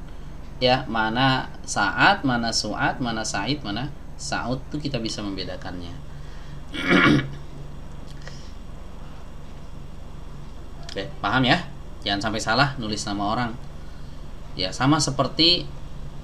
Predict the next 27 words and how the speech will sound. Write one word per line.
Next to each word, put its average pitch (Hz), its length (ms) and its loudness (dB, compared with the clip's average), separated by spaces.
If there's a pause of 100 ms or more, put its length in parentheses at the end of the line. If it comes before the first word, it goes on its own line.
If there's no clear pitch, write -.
(420)
Umar, 156 500 8
Amr, 156 560 6
Amir, 156 640 8 (100)
Imron, 156 760 8
itu 151 160 -2
juga 131 500 6 (1120)
kadang-kadang 120 400 6
masih 139 300 8
ada 139 100 8
yang 139 160 4
salah 143 320 8
tuh. 95 160 -4 (880)
<laughs> - 880 -6
Itu 135 80 4
nanti 123 240 4
kita 113 160 4
bahas 110 240 2
ya, 110 160 2
fokus 113 320 -2
ke - 80 -2
sini 101 220 0
dulu. 87 180 -4 (300)
<clears throat> - 260 -2
Oke, - 320 2 (160)
baik. 123 300 4 (480)
Kita 135 180 6
lanjut. 170 320 6